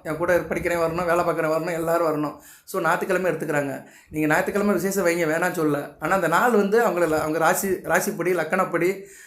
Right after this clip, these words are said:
அஹ், சரியா இருக்கான்னு பார்க்கணும். இன்னைக்கு அதெல்லாம் யாருமே பார்க்குறது இல்ல, ஈஸியா எடுத்துக்கிறாங்க, மலிவா எடுத்துக்கிறாங்க.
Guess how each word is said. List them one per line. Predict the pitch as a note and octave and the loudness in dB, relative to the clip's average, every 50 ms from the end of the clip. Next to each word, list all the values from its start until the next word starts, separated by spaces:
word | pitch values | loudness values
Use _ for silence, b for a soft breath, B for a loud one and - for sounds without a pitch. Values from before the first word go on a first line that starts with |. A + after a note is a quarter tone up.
| B B B B B B - | B B B B B B -10
அஹ், | E3 D#3+ D#3 D#3 D#3 | -6 -4 -4 -4 -4
சரியா | D#3 - - F3 G#3 A3 G#3 | -4 0 0 2 4 6 6
இருக்கான்னு | F3+ - F#3+ F3 E3 | 6 4 2 0 0
பார்க்கணும். | D3+ D3+ D3 C#3+ C3+ C3 - - | 0 0 0 -2 -2 -4 -6 -8
இன்னைக்கு | - D#3 E3+ E3+ E3 | -6 -4 0 2 4
அதெல்லாம் | E3 F3+ G3+ F#3+ | 4 4 6 6
யாருமே | F3+ F3+ F#3+ G3 | 4 4 2 0
பார்க்குறது | F#3 - E3+ E3+ E3+ E3+ E3+ D#3+ | 0 0 0 0 0 -2 -2 0
இல்ல, | D3+ D3 C#3+ - - - E3+ | 0 0 0 -2 -4 -6 -6
ஈஸியா | G3 B3 - C4+ B3+ | -4 -2 2 2 4
எடுத்துக்கிறாங்க, | G#3 - - F3 E3+ E3 D#3 D3 C#3+ C3 C#3 | 4 2 2 0 2 2 2 2 2 0 0
மலிவா | D3+ E3+ G#3+ A#3+ A#3 B3 A#3+ A3 | 2 2 2 4 4 4 6 4
எடுத்துக்கிறாங்க. | F3+ D#3 - - E3 D#3 C#3+ C3+ C3+ | 4 2 0 -2 0 0 0 0 -2